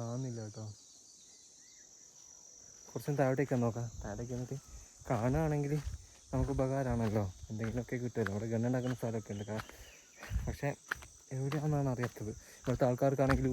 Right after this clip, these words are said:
ഒരു ഇംഗ്ലീഷ് പോലും അറിയില്ല. അമ്മാതിരി കറക്റ്റ് നമ്മളെ, എന്താ പറയുക, ഒന്നും അറിയാത്ത ആൾക്കാരില്ലേ,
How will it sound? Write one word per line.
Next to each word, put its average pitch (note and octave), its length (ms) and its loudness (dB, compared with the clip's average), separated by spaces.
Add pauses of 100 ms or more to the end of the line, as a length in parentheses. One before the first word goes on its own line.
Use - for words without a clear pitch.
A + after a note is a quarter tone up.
ഒരു B2+ 140 2 (100)
ഇംഗ്ലീഷ് C#3 400 2
പോലും A#2+ 220 4
അറിയില്ല. G#2+ 340 2
അമ്മാതിരി B2+ 480 2 (500)
കറക്റ്റ് G#3 480 12 (380)
നമ്മളെ, B2+ 240 12 (380)
എന്താ B2 200 10
പറയുക, A#2+ 260 12
ഒന്നും C#3+ 240 12
അറിയാത്ത C3 260 12
ആൾക്കാരില്ലേ, G#2+ 340 12